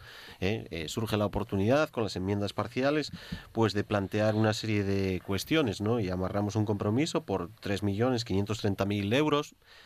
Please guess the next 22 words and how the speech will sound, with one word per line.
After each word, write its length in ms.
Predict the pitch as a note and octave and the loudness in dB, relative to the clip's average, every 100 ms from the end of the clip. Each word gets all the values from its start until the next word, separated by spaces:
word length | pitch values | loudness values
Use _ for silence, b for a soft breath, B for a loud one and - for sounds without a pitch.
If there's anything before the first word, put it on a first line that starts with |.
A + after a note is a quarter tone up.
| b b | b b
¿eh? 180 | G#2 C3 - B B A2+ | 0 0 -6 B B -2
Eh, 300 | A2 G#2 G2 | 2 2 0
con 180 | G2 F2+ | -2 -2
compromisos 540 | F#2 F#2+ F#2+ G2+ G#2 | -2 0 0 -2 -2
concretos 440 | G#2+ F#2+ A2+ A#2+ | -2 0 -2 -2
de 60 | G2+ | 0
mejoras 720 | F2 F2+ F#2+ F#2+ F#2+ F#2 - | 0 -2 -2 0 0 -2 -4
importantes 640 | F#2+ F2+ F#2+ F2+ G#2 G2+ - | -4 -2 -4 -2 -4 -4 -8
para, 400 | F2 E2 E2 D#2 | -6 -4 -4 -6
para 200 | E2+ F2 | -8 -10
este 180 | - F#2 | -10 -10
territorio 460 | F#2+ F2+ - F2+ | -8 -8 -6 -4
de 60 | E2+ | -4
Asturias, 360 | - C3 B2+ | -6 -6 -6
que 80 | - | -6
tanto 340 | - F2+ - F2+ | -6 -6 -4 -4
necesita 760 | F2 E2+ - E2+ - E2+ E2 D#2 - A2+ | -4 -6 -8 -6 -4 -4 -4 -8 -14 -14
este 280 | A#2 A2+ B2 | -12 -8 -8
tipo 360 | A#2 G#2+ F#2+ F2+ | -4 -4 -2 -2
de, 340 | F2 E2 D#2 | -2 -4 -4
de 160 | E2+ F#2+ | -6 -6
actuaciones, 680 | F2+ G#2 F#2+ B2 A#2+ A#2 | -4 -6 -2 0 0 -2